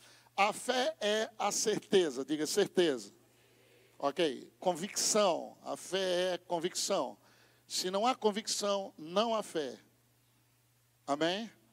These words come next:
Então, a fé é a certeza de coisas, diga coisas. Ok, carro é uma coisa, casa é uma coisa. Então, pronto, as coisas que você precisa, ela,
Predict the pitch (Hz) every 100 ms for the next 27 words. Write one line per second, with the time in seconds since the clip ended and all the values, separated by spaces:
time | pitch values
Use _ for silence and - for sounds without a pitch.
0 | _ _ _ - 143 185 185 180 - 233
1 | 240 247 - 269 - 202 202 180 196 208
2 | - _ _ - 214 - _ - 262 214
3 | 127 117 107 113 123 175 165 - 233 165
4 | 113 - - - _ _ _ _ _ -
5 | 175 180 156 208 214 190 185 - 220 196
6 | 208 - _ _ _ _ _ _ _ 196
7 | 208 180 175 165 208 202 180 190 - _
8 | _ _ _ _ 160 156 208 185 143 160
9 | 180 - 269 254 233 - 302 254 202 214
10 | 202 185 170 165 151 220 - _ _ _
11 | _ _ _ _ _ _ _ _ _ _
12 | 330 339 359 370 392 _ 392 381 392 392
13 | - - _ _ _ _ _ _ _ _
14 | _ - 202 240 240 240 247 233 233